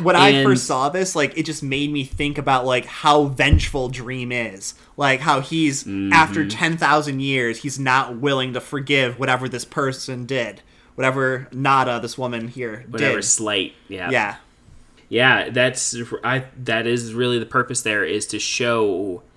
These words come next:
Speaker 2: how Dream is, like I've said before, he's, <laughs> he's not forgiving, and he's very, uh, duty forward and, like, very, like, he tries to make things very black and white, and they aren't always that way.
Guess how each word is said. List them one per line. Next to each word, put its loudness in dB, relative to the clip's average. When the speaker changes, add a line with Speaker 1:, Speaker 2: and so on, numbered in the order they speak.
Speaker 2:
how 2
Dream 0
is, -2
like -2
I've -4
said -4
before, -2
he's, -8
<laughs> -6
he's -2
not 2
forgiving, 2
and -2
he's -2
very, 4
uh, -2
duty 6
forward 8
and, 4
like, 0
very, 4
like, -4
he -2
tries 2
to -2
make 4
things 2
very 4
black 0
and -2
white, -2
and -6
they -4
aren't -6
always -6
that -8
way. -10